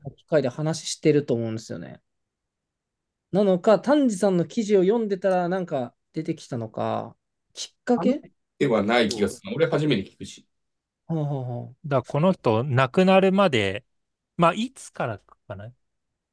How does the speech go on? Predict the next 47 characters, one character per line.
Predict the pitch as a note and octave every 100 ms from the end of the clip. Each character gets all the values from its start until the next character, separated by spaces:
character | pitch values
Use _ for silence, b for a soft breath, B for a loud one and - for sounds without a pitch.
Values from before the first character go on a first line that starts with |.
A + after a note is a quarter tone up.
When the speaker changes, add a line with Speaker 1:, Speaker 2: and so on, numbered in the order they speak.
| _ -
Speaker 3:
十 | A2 D3 G#3+
一 | A#3
歳 | - - G#2+ F#2+
か。 | F#2 E2 _ _
千 | - G3+ F3+
九 | D3 B2
百 | G#2
三 | - A2+ G#2+
年 | G#2
生 |
ま | F#2
れ。 | F2 F#2+ _ _ _ _ _ _ _ -
で、 | C3+
十 | A2+ D#3 F3
一 | G3+ F#3
歳 | - C#3 A2+
か | - G2+
ら、 | A#2 A2 F#2+ F2+ - _ _ _ _ _ _ _ _ _ _ _ _ -
七 | B2 F3+ A3
十 | D#3 A#2
六 | G2+ -
年 | C3+ A2+
間、 | - F#2 E2+ _ _ _ _ _ _ _ _ _ _ _ _ _ _ -
ず | C3
っ | A#2+ _ _
と | - F3 E3 _ _ _ _ _ -
虹 | A#2+ B2 C#3
の | D#3+ D#3+ D3+ _ _ _
記 | -
録 | C#3+ C#3
を | D3
取 | - B2
り | A#2+
続 | A#2+ A2+
け | G#2+
て | F#2
た | F2+
と | F2+
い |
う | F2+
人 | - F2+
が | E2+
い |
る | _
ん |
で | -
す。 | -